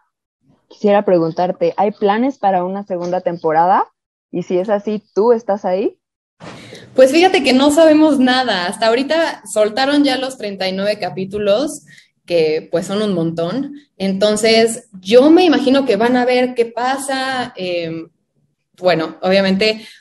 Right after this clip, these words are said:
Speaker 2: con esto que te digo, esta ilusión y este amor que le tenemos a este proyecto, pues nos encantaría, pero en realidad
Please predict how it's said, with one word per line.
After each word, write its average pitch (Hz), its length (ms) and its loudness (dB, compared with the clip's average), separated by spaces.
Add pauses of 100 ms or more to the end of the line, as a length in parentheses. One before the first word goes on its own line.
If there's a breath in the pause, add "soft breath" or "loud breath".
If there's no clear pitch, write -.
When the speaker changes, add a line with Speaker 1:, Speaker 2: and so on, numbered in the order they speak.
Speaker 2:
con 196 120 0
esto 220 180 2
que 226 100 0
te 208 80 -2
digo, 202 220 2
esta 226 240 0
ilusión 214 420 -2
y 214 80 -4
este 208 300 -2
amor 196 440 -2
que 220 80 -6
le 214 120 -4
tenemos 185 240 -10
a 202 40 -8
este 196 180 -10
proyecto, 175 360 -4
pues 180 140 -4
nos 165 160 -6
encantaría, 170 680 -4
pero 185 260 2
en 190 120 -2
realidad 196 560 -2